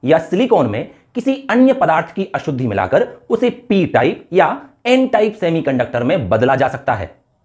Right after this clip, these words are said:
पी टाइप सेमीकंडक्टर में विद्युत का प्रवाह होल्स के कारण होता है, इसलिए इसमें प्रवाहित होने वाली करंट को हम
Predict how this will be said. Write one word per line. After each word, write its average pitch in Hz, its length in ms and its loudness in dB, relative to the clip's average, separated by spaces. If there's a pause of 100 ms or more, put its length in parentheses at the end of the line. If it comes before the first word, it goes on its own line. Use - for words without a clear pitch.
(440)
पी 262 220 4
टाइप 240 300 0
सेमीकंडक्टर 156 680 0
में 156 160 0
विद्युत 117 400 -2
का 113 100 0
प्रवाह 139 420 0 (380)
होल्स 269 320 2
के 196 160 0
कारण 135 260 -2
होता 101 240 -6
है, - 180 -14 (360)
इसलिए 190 520 0 (120)
इसमें 226 280 0
प्रवाहित 175 400 0
होने 151 180 -2
वाली 139 220 -2
करंट 120 280 -2
को 127 120 0
हम 190 240 -2